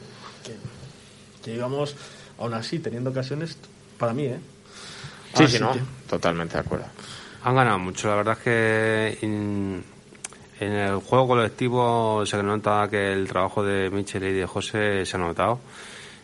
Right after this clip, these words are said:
Speaker 3: Había muchas individualidades antes y, y ahora se está trabajando mucho mejor colectivamente y es lo que se trata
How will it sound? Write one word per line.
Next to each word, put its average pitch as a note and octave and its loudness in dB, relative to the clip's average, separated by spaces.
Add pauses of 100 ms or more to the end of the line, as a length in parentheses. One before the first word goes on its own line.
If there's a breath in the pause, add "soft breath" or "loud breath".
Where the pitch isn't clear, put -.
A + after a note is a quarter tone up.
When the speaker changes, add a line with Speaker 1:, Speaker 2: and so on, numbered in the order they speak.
(160)
Speaker 3:
Había G#2+ 4
muchas B2 4
individualidades G2+ 4
antes G#2+ -2 (180)
y, F2 -2
y F#2 -4
ahora F#2+ 0
se G2 -4
está F#2+ -2
trabajando F#2+ 0
mucho F#2+ -2
mejor F#2 -2
colectivamente F2 -4
y F2 -4
es F2 -6
lo F#2+ -6
que G2 -2
se F#2+ -4
trata F2+ -8